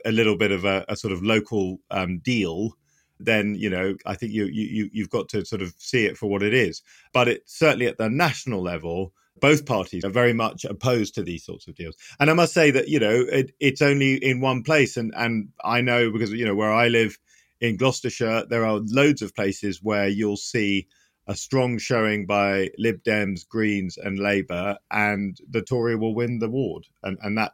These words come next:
you know, that continues to happen. And of course, you know, it's an argument as old as the hills, and our friend and colleague Naomi Smith could talk to us about progressive alliances, but it, it ultimately, that's the way the votes tend to split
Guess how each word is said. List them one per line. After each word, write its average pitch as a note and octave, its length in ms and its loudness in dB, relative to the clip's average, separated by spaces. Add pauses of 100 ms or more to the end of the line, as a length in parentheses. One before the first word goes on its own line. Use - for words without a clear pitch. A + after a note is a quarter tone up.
you A2 120 -4
know, F#2+ 200 -2
that G#2 240 -6
continues A2 440 -6
to G#2 100 -10
happen. A2 440 -6 (520)
And A#2+ 320 2
of A2 80 -8
course, A#2+ 340 -2
you C3 100 -2
know, A2+ 120 4
it's A2+ 220 0
an A#2+ 100 0
argument B2 340 0
as A2 80 0
old A#2+ 160 4
as G#2 80 -2
the A2+ 80 2
hills, B2+ 280 2
and A2+ 100 0
our A2+ 240 0 (300)
friend C3 260 2
and A#2 120 -2
colleague A#2+ 280 2
Naomi A#2+ 320 2
Smith B2 320 -4
could A2 140 -6
talk A#2 180 -2
to B2 80 -4
us A2 100 -6
about A2+ 320 0
progressive A2+ 360 -4
alliances, A#2 580 -2
but A2+ 140 2
it, G#2+ 140 0
it - 300 -2 (260)
ultimately, G#2+ 800 0 (360)
that's - 280 -2
the A2+ 120 -2
way A2 180 4
the G#2 100 2
votes G#2+ 360 -2
tend A2 240 -4
to G#2 80 -8
split - 340 -4